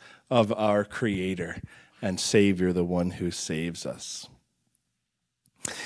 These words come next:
This Advent season, we make this spiritual journey together. We embrace this sort of the dance that exists between celebrating Christ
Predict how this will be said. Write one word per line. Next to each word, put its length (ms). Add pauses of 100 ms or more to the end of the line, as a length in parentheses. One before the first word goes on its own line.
(160)
This 220
Advent 500
season, 500
we 120
make 300
this 560 (100)
spiritual 800
journey 420
together. 440
We 160
embrace 520
this 440 (400)
sort 220
of 120
the 100
dance 460
that 140
exists 500
between 340
celebrating 760
Christ 680